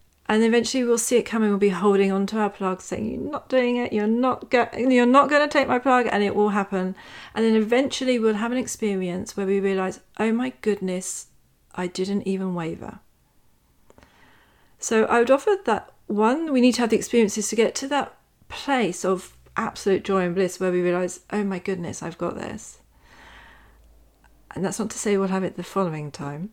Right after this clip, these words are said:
because it has to not come from ego and the mind. It has to be an embodied thing. But then we've overlaid new patterns.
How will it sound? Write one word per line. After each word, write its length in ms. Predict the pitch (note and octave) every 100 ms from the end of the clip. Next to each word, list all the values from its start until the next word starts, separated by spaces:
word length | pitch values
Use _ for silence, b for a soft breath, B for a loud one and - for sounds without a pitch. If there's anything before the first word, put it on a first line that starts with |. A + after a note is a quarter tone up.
| _ _
because 200 | - F3+
it 60 |
has 140 | F3+ F#3
to 100 | F#3+
not 160 | F3+
come 200 | - F3+
from 180 | E3 E3
ego 400 | - E3+ D#3+ D3+
and 120 | D3
the 60 | D#3
mind. 540 | D#3+ D#3 D3 D3 F#3+ -
It 60 |
has 220 | F3 F3 -
to 100 | E3+
be 120 | E3+
an 60 |
embodied 520 | E3 E3 F3 E3 D#3+ -
thing. 280 | - - G#3 B B B _ _ _ _ _ - B B B B
But 160 | - -
then 240 | A#3+ B3+
we've 180 | D#4 E4 -
overlaid 580 | B3+ B3 A3+ G#3+ F#3+ -
new 220 | F#3+ F3+
patterns. 800 | - F3 - F3+ G#3 - -